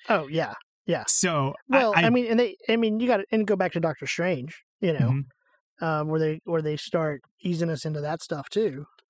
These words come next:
Speaker 2: Mm-hmm.
Speaker 1: Unless I'm thinking of the wrong scene.
Speaker 2: Or, or what are you
Speaker 1: The,
Speaker 2: referencing
Speaker 1: the one
Speaker 2: spec-
Speaker 1: you were, the one you were describing.
Speaker 2: Oh, at the, yeah, the final Endgame fight.
Speaker 1: Right, no, no, no, no, with Loki and
Speaker 2: Oh, yeah, yeah, yeah, yeah.
Speaker 1: Yeah.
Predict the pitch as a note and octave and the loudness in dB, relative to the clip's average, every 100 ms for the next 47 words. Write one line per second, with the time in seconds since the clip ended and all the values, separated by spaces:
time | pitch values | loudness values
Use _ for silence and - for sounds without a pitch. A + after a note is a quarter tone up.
0 | - B2+ C3 A#2+ _ _ _ _ _ _ | -2 0 0 -4 _ _ _ _ _ _
1 | _ F3+ F3+ F3+ F#3 F3 F3+ E3+ D#3+ E3 | _ -2 0 2 2 2 2 2 2 2
2 | D#3 C3+ G3 G#3 C3 C#3+ _ - C3+ C3 | 0 -2 -2 -2 -4 -12 _ -4 0 0
3 | B2 C#3 B2+ A#2+ B2+ - _ - C3+ A#2+ | -2 0 2 0 -2 -12 _ -2 2 2
4 | A#2 A#2 G3 G#3 G#3 G3 G3 G3 F#3 G3 | 2 2 2 4 4 4 4 4 2 2
5 | G3 G#3 F#3+ G3+ F3+ D3+ E3+ D3+ D3 C#3 | 2 2 4 2 2 0 0 0 -2 -8
6 | _ _ _ _ _ - F#3 D#3+ D3+ F#3 | _ _ _ _ _ -2 0 2 0 2
7 | D#3 G#3+ C3+ B2+ - E3 D3+ D#3 C#3 B2 | 2 2 2 0 2 2 2 2 2 0
8 | G2+ A#2 G#2 _ _ _ _ - B3 A#3 | 0 -4 -6 _ _ _ _ 2 2 4
9 | A#3+ A#3 A3 G#3+ G3 F3 F3 F3 F3 F3 | 2 2 4 4 4 4 2 4 2 2
10 | F3+ E3+ D#3+ E3+ D#3+ D#3+ D#3+ G#3 G#3+ F#3+ | 0 0 -2 0 0 2 2 2 4 2
11 | E3+ E3+ D3+ C#3+ C3 A2+ G2 - _ _ | 2 2 2 2 0 -2 -6 -14 _ _
12 | _ _ _ - F#3 | _ _ _ -2 -2